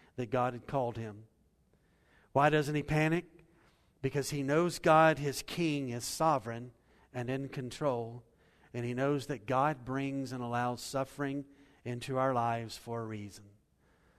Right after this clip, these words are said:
Suffering produces perseverance, perseverance produces character, and character produces hope. Hope.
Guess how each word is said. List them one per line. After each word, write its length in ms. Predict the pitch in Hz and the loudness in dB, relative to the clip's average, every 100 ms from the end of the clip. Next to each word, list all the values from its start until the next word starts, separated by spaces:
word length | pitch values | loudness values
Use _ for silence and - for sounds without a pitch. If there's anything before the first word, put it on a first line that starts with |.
| _ - | _ -8
Suffering 600 | 135 131 135 135 139 131 _ _ _ _ _ _ _ _ _ _ _ - | -4 -4 -4 -4 -6 -14 _ _ _ _ _ _ _ _ _ _ _ -10
produces 460 | 107 123 - 127 | -6 -6 -6 -10
perseverance, 960 | - 135 127 120 117 107 113 113 - - _ _ _ _ _ - | -8 -8 -6 -6 -4 -6 -8 -12 -18 -20 _ _ _ _ _ -10
perseverance 680 | 110 123 107 120 117 117 - | -10 -8 -8 -6 -8 -12 -14
produces 640 | 113 110 110 - 110 - | -12 -8 -10 -10 -16 -14
character, 640 | - 107 101 - 98 98 - _ _ _ | -10 -8 -10 -12 -16 -16 -20 _ _ _
and 120 | 95 - | -14 -10
character 580 | 110 101 98 - 98 - | -8 -8 -10 -14 -16 -14
produces 760 | 107 90 - 92 - 92 85 - _ _ _ _ | -16 -14 -14 -14 -16 -18 -18 -20 _ _ _ _
hope. 640 | - - - - _ - - _ _ _ _ _ _ _ _ _ _ _ | -14 -14 -14 -18 _ -18 -18 _ _ _ _ _ _ _ _ _ _ _
Hope. 400 | - - - - | -16 -16 -18 -20